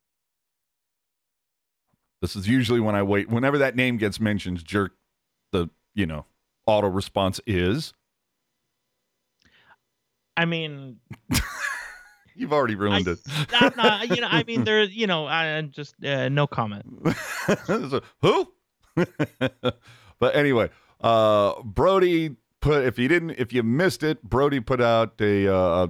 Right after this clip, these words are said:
Speaker 1: a, a awesome video that kind of promoted, uh, my custom jersey mashups and whatnot. So I can't say thanks enough for that. I, I thought that was really cool of him to do. Although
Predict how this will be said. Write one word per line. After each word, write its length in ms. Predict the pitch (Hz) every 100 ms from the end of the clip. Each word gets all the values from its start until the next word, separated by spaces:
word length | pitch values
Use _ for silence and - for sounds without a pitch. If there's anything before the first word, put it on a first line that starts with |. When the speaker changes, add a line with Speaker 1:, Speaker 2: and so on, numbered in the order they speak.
| 90 -
Speaker 1:
a, 80 |
a 60 | 92 90 _ _ _
awesome 440 | 135 143 139 127 110
video 480 | 110 110 107 104 101
that 180 | 98
kind 220 | - 110 101
of 180 | 90
promoted, 720 | - 113 101 104 101 101 87 95
uh, 380 | 95 92 87 82
my 320 | 92 87 87 85 - _
custom 580 | 123 120 - 107 98 92
jersey 400 | 87 110 107 104
mashups 600 | 98 92 90 98 87 -
and 120 | 92
whatnot. 480 | 95 90 95 92 87 _ _ _
So 160 | 104
I 80 | 90
can't 260 | 90 117 87
say 160 | 107
thanks 300 | 98 95 92
enough 220 | 90 90 -
for 80 |
that. 280 | 87 85 80 87
I, 240 | 87 80
I 40 |
thought 240 | 90 85 82
that 120 | 71
was 160 | 80 76
really 240 | 85 82
cool 240 | 80 87
of 100 | 82
him 160 | 90 82
to 80 | 82
do. 240 | 85 90 -
Although 800 | 101 104 104 113 175 196 202